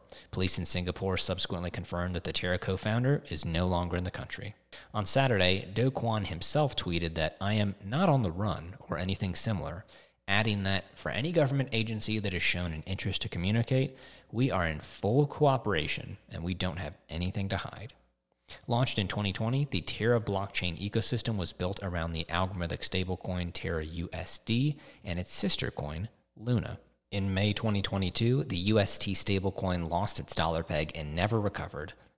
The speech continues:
causing both Luna and Terra to enter a death spiral that wiped out billions of dollars in value in less than a week. Following Terra's collapse, law enforcement agencies and regulators began investigations into Terraform Labs, the company behind all things Terra,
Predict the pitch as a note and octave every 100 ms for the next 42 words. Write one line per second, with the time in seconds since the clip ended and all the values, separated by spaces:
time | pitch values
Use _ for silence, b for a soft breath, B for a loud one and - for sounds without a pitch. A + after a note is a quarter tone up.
0 | - G2+ G2+ G#2 F2 E2+ F2 F2+ A2 A#2+
1 | - B2 D3 D#2+ D2 D#2 - F2+ E2+ C#2
2 | - G2 - - A2 A2 G#2 - E2 D#2+
3 | - D2 C#2+ - E3 D#3+ C3+ - C#2+ D2
4 | D2+ D#2+ D2+ E2+ F2+ F#2+ F#2+ F#2+ - _
5 | _ E2+ D2 D2 D2+ D2 C#2+ D2+ - -
6 | _ _ B B B - A#2 A#2 F#2+ G2+
7 | F2 - F2 F2 G2 A2 - - - G2
8 | G2+ - G2+ - F2+ F2+ F2 E2+ F2+ E2
9 | E2 F2 F2 F2+ E2+ E2+ E2+ - - F2
10 | E2+ D#2 D#2 - - D2+ - C2+ - -
11 | - E2+ D#2+ - D#2 D2 D#2 F#2 A2+ -
12 | - B B - - D#3+ D3+ A2+ F#2+ A2+
13 | B2 - F#2+ B2+ - C3+ B2+ - C#3+ G2+